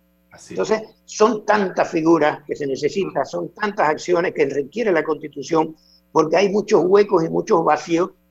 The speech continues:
Speaker 2: que los hemos dejado por tradición. Pero es como decía la, la ex procuradora, o sea, es que ya el pueblo está entendiendo que tiene un poder ciudadano.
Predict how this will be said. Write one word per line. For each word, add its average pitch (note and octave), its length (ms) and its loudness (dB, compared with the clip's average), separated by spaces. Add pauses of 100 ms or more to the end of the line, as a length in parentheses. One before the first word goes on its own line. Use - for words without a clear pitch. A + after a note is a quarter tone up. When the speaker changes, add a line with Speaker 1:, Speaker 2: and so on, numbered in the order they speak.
(140)
Speaker 2:
que D#3 80 0
los D#3+ 140 4
hemos G3 240 2
dejado F3 280 2
por F3 200 -2
tradición. D#3 680 0 (720)
Pero D#3+ 160 2
es F3+ 60 0
como G3+ 220 4
decía F#3 340 0
la, D3+ 340 0 (500)
la D3+ 120 -8
ex D3+ 120 -10
procuradora, D#3+ 720 -2 (260)
o - 40 -20
sea, - 280 -10 (400)
es F3+ 180 -10
que G3 200 -6
ya F#3 140 -4
el F#3+ 120 -8
pueblo F3 300 -2
está E3+ 200 -6
entendiendo D3 1000 -6
que C3 100 -10
tiene D#3 220 -8
un D#3+ 100 -8
poder D3+ 360 4
ciudadano. B2 600 -6